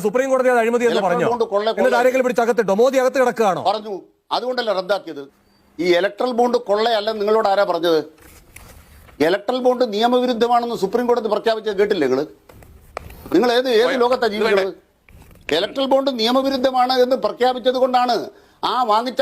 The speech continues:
Speaker 2: കള്ളന്മാരുടെ പേര് വിവരം പത്രത്തിൽ കൊടുക്കാൻ പറഞ്ഞത് എസ് ബി ഐയോട്. ഒന്നാമത്തെ കള്ളം മോദി സർക്കാരിലെ ഗവൺമെന്റ് ബി ജെ പി, രണ്ടാമത്തെ കള്ളന്മാര് കോൺഗ്രസ്സുകാർ. ഇന്ത്യ കണ്ട ഏറ്റവും വലിയ കൊള്ളയായ, അഴിമതിയായ ഇലക്ട്രൽ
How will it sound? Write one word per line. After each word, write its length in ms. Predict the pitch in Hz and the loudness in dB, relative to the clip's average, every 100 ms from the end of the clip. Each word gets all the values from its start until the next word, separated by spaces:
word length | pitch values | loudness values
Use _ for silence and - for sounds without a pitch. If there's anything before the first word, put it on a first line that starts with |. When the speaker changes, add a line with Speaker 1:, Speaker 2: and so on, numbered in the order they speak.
| 254 | -2
Speaker 2:
കള്ളന്മാരുടെ 500 | 208 240 247 254 247 196 | 0 0 0 0 0 0
പേര് 200 | 208 247 254 | 2 2 2
വിവരം 220 | 247 247 208 | 2 2 -2
പത്രത്തിൽ 300 | 208 247 247 | -2 -2 0
കൊടുക്കാൻ 240 | 226 233 214 | 0 0 0
പറഞ്ഞത് 260 | 180 135 - - _ - | -2 -4 -6 -20 _ -2
എസ് 160 | 190 214 | -2 -2
ബി 80 | 240 | 0
ഐയോട്. 260 | 233 208 160 - _ - 180 | 2 2 0 -4 _ -4 -2
ഒന്നാമത്തെ 420 | 233 254 262 254 240 | -2 -4 -4 -2 0
കള്ളം 200 | 247 254 | -2 -4
മോദി 200 | 240 254 262 | -4 -4 -4
സർക്കാരിലെ 420 | 247 254 247 247 233 | -4 -2 -2 -2 0
ഗവൺമെന്റ് 380 | 226 240 240 208 | 0 0 0 0
ബി 60 | 247 262 | 0 0
ജെ 60 | 254 | -2
പി, 100 | 196 113 _ _ _ _ _ 165 | -8 -16 _ _ _ _ _ -4
രണ്ടാമത്തെ 400 | 226 269 277 262 | -2 -2 -2 0
കള്ളന്മാര് 340 | 254 262 262 262 | 0 0 0 0
കോൺഗ്രസ്സുകാർ. 440 | 240 254 254 247 214 - | 0 0 2 2 0 -2
ഇന്ത്യ 200 | 226 247 254 | 0 2 0
കണ്ട 180 | 226 220 240 233 | -2 -2 -2 -2
ഏറ്റവും 260 | 208 254 254 233 | -4 -2 0 0
വലിയ 160 | 233 190 | 0 0
കൊള്ളയായ, 440 | 202 220 214 214 240 240 165 | 0 0 2 2 0 -2 -4
അഴിമതിയായ 760 | 202 233 226 226 214 202 202 226 262 - 143 - 185 | -2 -2 0 0 0 2 2 0 -2 -6 -18 -4 -2
ഇലക്ട്രൽ 360 | 240 247 254 | -2 -2 -2